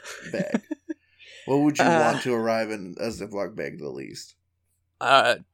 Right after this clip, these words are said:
Speaker 2: food is pretty bad, but I don't know how often I would actually be ordering food from Amazon. So I'd have to say, like, lingerie, not that I'm gonna be the one wearing it, <laughs> that we know of.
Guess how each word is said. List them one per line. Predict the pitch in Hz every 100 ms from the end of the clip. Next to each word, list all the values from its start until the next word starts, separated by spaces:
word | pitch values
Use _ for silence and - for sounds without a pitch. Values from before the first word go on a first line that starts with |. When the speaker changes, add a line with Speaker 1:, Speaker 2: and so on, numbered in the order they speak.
| -
Speaker 2:
food | - - 208 226 208
is | 151 151 -
pretty | - 185 160 123
bad, | 123 131 127 107 107
but | 127 123
I | 135
don't | 151
know | 139
how | 135 131
often | 123 131
I | 117
would | 117 -
actually | 127 120 - 131
be | 117 120
ordering | 120 113 113
food | 107 - 123 113 107 -
from | 117 117
Amazon. | 107 110 113 113 110 110 110 - _ _ _ _ _
So | - - 127 120 117 117 113 - _ _ _ _ _ _ _ -
I'd | 131
have | 127 139
to |
say, | - 135
like, | 135 113 120 _ _ _ _ _ _ _ -
lingerie, | 127 123 143 135 127 117 127 165
not | 131 120
that | 110
I'm | 117 135
gonna | 135
be | 139
the | 139 151
one | 151 147 139
wearing | 135 151 165 185
it, | 196 - - 190 -
<laughs> | - 233
that | - -
we | 123
know | 139 165 175
of. | 190 190